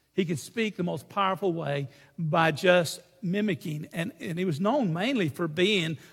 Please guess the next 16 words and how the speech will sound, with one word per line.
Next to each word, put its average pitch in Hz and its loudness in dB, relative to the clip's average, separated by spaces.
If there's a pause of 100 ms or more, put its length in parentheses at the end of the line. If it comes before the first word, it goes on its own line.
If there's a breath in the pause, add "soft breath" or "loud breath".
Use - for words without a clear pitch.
(100)
uh, 143 -2
Bip 196 -2
the 185 -6
Clown. 165 -4
Some 175 -8
of 160 -6
you 160 -4
will 165 -4
remember 160 -4
that. 131 -4 (220 loud breath)
But 151 2
he 220 4
could 190 2
literally 226 6
m-, 190 0 (180)
imitate 202 2